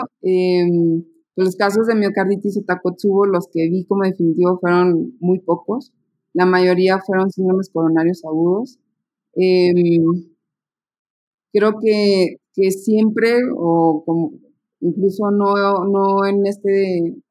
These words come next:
aunque no sea el contexto en esta pandemia, siempre los esfuerzos diagnósticos deben estar encaminados a descartar el infarto agudo al miocardio, ya que es la patología, eh, más frecuente, ¿no? Considerando que, eh, la prevalencia de, de obesidad, diabetes, hipertensión en la,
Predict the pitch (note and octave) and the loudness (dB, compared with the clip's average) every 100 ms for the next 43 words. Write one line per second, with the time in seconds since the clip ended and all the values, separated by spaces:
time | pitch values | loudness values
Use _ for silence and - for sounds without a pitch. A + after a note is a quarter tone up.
0 | _ F#3 F3+ G3 G3 A3 G#3+ F#3+ F#3+ F#3+ | _ -4 0 0 0 0 0 -2 -2 -6
1 | - F#3+ F#3 - - E3 E3 F3 F#3 G#3 | -4 -4 -2 -6 -4 0 2 0 -2 -6
2 | _ _ _ _ - - G3+ G3+ G#3+ G#3+ | _ _ _ _ -6 0 0 2 2 2
3 | G3+ F#3+ F#3+ F3+ F3 G3 F#3 G#3+ G#3 F#3+ | 0 -2 -2 -2 -2 0 0 0 0 2
4 | F3+ F#3 F3+ F#3 G3 F#3 F#3 F#3 - F3+ | 2 2 0 -2 2 2 2 0 -2 0
5 | F#3 F#3 F3 F3 E3+ F3+ F3+ F3 - E3 | 0 0 2 2 2 0 -2 -8 -8 -8
6 | E3+ F3 F3+ E3 - E3 E3 F3 F3 A#3 | 0 2 0 -2 -4 0 2 2 2 0
7 | A3+ F3+ E3 E3+ E3+ E3+ - D#3+ D#3+ - | 2 2 0 -4 -4 -6 -8 -6 -6 -4
8 | E3 E3+ E3 - D3+ D3+ D3+ - A#3 D#3+ | -2 -2 -4 -4 -2 0 0 -2 -2 -4
9 | F3 - - F3 E3 D#3 F#3 - _ _ | -6 -8 -2 -2 0 -2 -4 -8 _ _
10 | _ _ - F3+ F3+ F#3+ F3+ F#3 G3+ G3+ | _ _ -4 -2 0 2 2 2 0 0
11 | G3 F#3+ G3 G#3+ - _ _ - F3 F3 | 0 0 0 -6 -12 _ _ -2 0 2
12 | E3+ E3 E3 F3 F3 F3 F3 F3+ F#3+ F#3+ | 2 0 0 0 0 2 0 0 -2 -2
13 | F#3 D#3+ E3 D#3+ F3 - E3+ F3 F3+ F3 | -2 0 -2 0 -2 -4 -2 0 0 -2
14 | F3 F3 F3+ F3+ E3 - D#3 - D#3 D#3+ | -2 -2 -4 -8 -12 -12 -10 -2 -2 0
15 | F3+ F3+ F3 E3 | 2 2 2 2